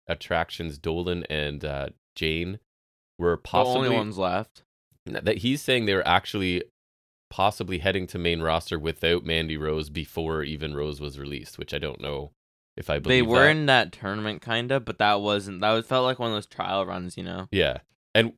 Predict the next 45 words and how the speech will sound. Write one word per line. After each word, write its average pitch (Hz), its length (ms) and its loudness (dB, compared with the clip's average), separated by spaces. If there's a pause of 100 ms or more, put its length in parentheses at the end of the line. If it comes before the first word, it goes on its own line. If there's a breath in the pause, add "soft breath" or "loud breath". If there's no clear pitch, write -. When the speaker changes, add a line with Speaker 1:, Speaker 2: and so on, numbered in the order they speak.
Speaker 1:
and 107 140 4
I'll 98 120 6
get 110 280 0
to 92 200 -4
it 85 200 2
in 85 180 -2
my 80 160 0
high 80 200 2
spots 80 380 -2
and 73 120 -4
rest 73 280 -2
holds, 95 220 -2
but 85 240 -2
it's 90 160 -8
funny 85 300 0
because 73 320 -6
just - 380 0
this - 280 -2
week 82 240 -6
watching 78 400 -2
them, 90 240 -2
I 80 160 0
was 80 220 -4
thinking, 80 400 -4
like, 71 380 -4 (640)
they 90 180 2
just 95 280 2
look 107 220 0
lost 80 560 0 (400)
and 85 520 0 (200)
they 87 120 -4
don't 104 200 2
really 123 220 2
have 101 180 2
anything 98 360 -4
to - 120 -4
offer 87 360 0
now 85 180 2
that 82 100 -2
Rose 85 280 -2
is 87 120 -8
gone 78 240 -2
because, 101 400 -2
like, 107 240 2 (220)
Speaker 2:
<laughs> - 200 -18